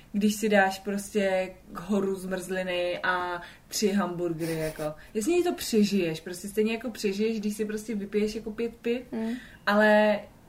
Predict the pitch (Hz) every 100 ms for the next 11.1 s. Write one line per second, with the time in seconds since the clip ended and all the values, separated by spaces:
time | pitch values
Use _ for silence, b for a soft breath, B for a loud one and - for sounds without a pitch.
0 | - - 220 233 220 208 254 381 339 220
1 | 202 208 233 240 - 254 254 226 240 240
2 | 214 208 208 254 254 247 247 247 226 240
3 | 240 262 202 180 208 202 196 208 233 269
4 | 220 202 226 226 240 240 240 226 - -
5 | 240 226 226 - - 214 208 220 214 214
6 | 214 214 214 208 208 208 - - 214 214
7 | - 208 202 202 208 208 202 202 196 202
8 | 202 196 202 - 202 196 196 196 208 202
9 | 220 b b b 214 214 208 202 208 202
10 | 220 202 226 214 208 214 220 226 208 208
11 | 208